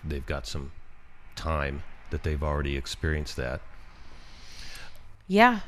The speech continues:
Speaker 2: yeah. It's just, and it is one of those things, like I was saying, like, somebody might like rockabilly or they might be into metal or something, and then in ten years, you're not into it,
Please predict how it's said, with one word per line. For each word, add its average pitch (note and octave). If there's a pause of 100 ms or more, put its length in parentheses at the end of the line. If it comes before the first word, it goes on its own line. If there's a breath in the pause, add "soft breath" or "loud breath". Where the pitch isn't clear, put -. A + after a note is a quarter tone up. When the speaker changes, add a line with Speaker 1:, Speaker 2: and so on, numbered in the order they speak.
(120)
Speaker 2:
yeah. F#3
It's -
just, -
and G3
it G3
is G3
one F3
of E3+
those E3+
things, G3
like D#3+
I D#3
was D#3
saying, D#3
like, D3+
somebody D#3+
might D3+
like D#3+
rockabilly D#3
or D3
they D3
might C#3+
be D3+
into D3+
metal D3+
or C#3+
something, C#3+
and C#3
then C#3
in C#3
ten C#3
years, D3
you're C#3+
not C#3
into D3+
it, C#3